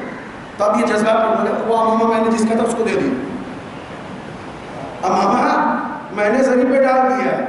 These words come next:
اب میں امامہ نہیں پہنوں گا۔" نہیں، قزوینی ناراض ہوا، "چلو، میرے ساتھ چلو۔" گئے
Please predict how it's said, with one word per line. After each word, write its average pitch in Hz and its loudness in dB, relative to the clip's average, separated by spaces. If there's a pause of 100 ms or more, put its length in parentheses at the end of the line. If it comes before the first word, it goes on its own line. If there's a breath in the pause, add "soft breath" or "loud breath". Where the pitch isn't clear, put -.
(160)
اب 214 2
میں 233 0
امامہ 220 2
نہیں 220 0
پہنوں - -4
گا۔" - -4
نہیں، 180 0 (1000)
قزوینی 226 2
ناراض 214 2
ہوا، - -2
"چلو، 196 -2
میرے 185 -2
ساتھ 175 -4
چلو۔" 123 -8 (920)
گئے 302 4